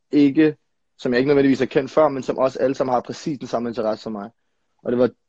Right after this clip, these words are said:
tilfældigvis også alt det samme musik, vi synes var fedt, og det var, øh, alt klikkede bare mellem os, så vi fandt ligesom hinanden på et tidspunkt af,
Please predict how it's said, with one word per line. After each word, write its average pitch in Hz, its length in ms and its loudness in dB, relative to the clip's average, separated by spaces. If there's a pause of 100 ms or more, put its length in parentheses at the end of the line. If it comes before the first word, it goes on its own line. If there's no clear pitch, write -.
(120)
tilfældigvis 139 460 2
også 131 240 4
alt 135 160 2
det 131 80 -6
samme 131 200 -2
musik, 139 300 -6
vi 123 40 -10
synes 110 280 -10
var 107 60 -8
fedt, 107 260 -6
og 110 160 -4
det 120 100 0
var, 113 280 2
øh, 107 60 0 (600)
alt 147 240 4
klikkede 143 400 -2
bare 123 220 0
mellem 127 340 -4
os, 117 180 -6
så - 140 -8
vi 127 160 -4
fandt 139 260 -2
ligesom 135 220 -8
hinanden 127 300 -6
på 131 80 -6
et 117 80 -6
tidspunkt 127 440 -8
af, 107 220 -2